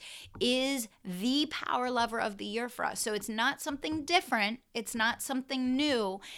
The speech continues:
It's consistency in each of those eight areas and making sure we stick to them each and every month of the year. Okay? Then I have the list of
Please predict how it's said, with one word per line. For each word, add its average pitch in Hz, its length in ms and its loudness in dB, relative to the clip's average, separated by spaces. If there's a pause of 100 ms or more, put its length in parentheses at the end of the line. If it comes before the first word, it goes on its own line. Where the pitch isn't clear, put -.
(180)
It's 240 200 2
consistency 214 1040 -4
in 185 140 -8
each 196 220 -6
of 190 80 -6
those 185 200 -6
eight 180 200 -6
areas 180 420 -6
and 190 140 -6
making 185 320 -8
sure 180 200 -6
we 175 120 -6
stick - 380 -6
to 196 140 -4
them 175 300 -4 (100)
each 190 240 -6
and 190 120 -6
every 170 220 -6
month 160 280 -8
of - 120 -12
the - 100 -10
year. - 260 -10 (480)
Okay? 285 220 -2 (760)
Then 285 440 4 (160)
I 254 100 6
have 226 440 4
the 220 100 -2
list 202 540 -2
of 185 400 0